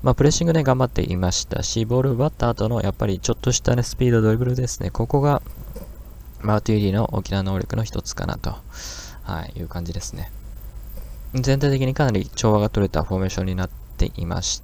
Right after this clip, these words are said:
たね。はい。えー、長友と酒井宏樹。まあ、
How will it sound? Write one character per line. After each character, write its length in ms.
た 160
ね。 240
は 220
い。 160
え 180
ー、 60
長 200
友 220
と 160
酒 280
井 40
宏 220
樹。 40
ま 120
あ、 80